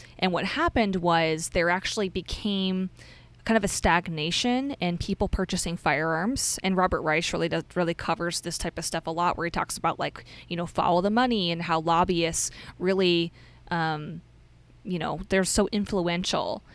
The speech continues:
in policy change or blocking policy change.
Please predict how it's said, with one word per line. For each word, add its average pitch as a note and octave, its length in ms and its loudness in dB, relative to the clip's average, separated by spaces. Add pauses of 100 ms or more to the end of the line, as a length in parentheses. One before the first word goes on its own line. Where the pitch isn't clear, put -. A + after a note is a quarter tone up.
(140)
in E3 340 0
policy E3 500 0
change E3 540 -4
or E3+ 60 -2
blocking F3 500 0
policy D#3+ 480 -2
change. D3+ 480 -6